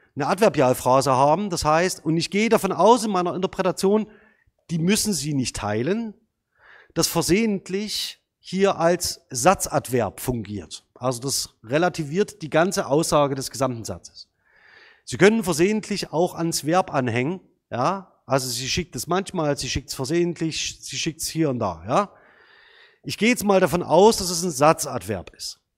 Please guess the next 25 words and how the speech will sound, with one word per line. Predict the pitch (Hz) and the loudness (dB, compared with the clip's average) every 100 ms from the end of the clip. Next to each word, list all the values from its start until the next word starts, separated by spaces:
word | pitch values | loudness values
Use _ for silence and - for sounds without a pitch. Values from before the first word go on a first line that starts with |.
| _ _ _ _ _ _ _ _ _ _ _ _ _ _ _ _ - | _ _ _ _ _ _ _ _ _ _ _ _ _ _ _ _ 0
Erst, | 151 160 - - - | 4 4 0 -14 0
erste | 151 - 147 | 2 2 -4
strittige | - 147 135 117 | -2 -2 -4 -8
Frage. | 104 87 _ _ _ _ _ _ _ _ _ _ _ | -10 -10 _ _ _ _ _ _ _ _ _ _ _
Wir | 120 | -6
gehen | 139 240 | 0 2
mal | 233 | 4
auf | 196 - | 2 0
die | 170 | -6
zweite | - 170 202 208 | 0 2 2 2
Ebene. | 135 113 92 82 _ _ _ _ _ _ _ _ _ _ _ _ - | -2 -4 -8 -20 _ _ _ _ _ _ _ _ _ _ _ _ -2
Die | 143 | 6
Verbalphrase, | 170 165 208 240 190 180 180 | 6 8 6 4 2 2 0
die | 160 | -2
darunter | 175 151 180 247 233 175 | 0 2 4 2 2 0
liegt, | 117 - - _ _ _ | 0 -6 -14 _ _ _
das | - 165 | -6 -4
ist | 214 | -2
die | 214 - | -4 0
eigentliche | 190 247 220 190 190 180 | 4 4 0 -6 -4 0
Satzebene, | 202 202 - 131 120 90 80 - _ _ _ - | 2 2 -2 -6 -6 -8 -16 -18 _ _ _ -2
wenn | 139 156 | 0 0
Sie | 151 | 0
so | 123 135 110 | 0 0 2
wollen. | 113 85 | -2 -4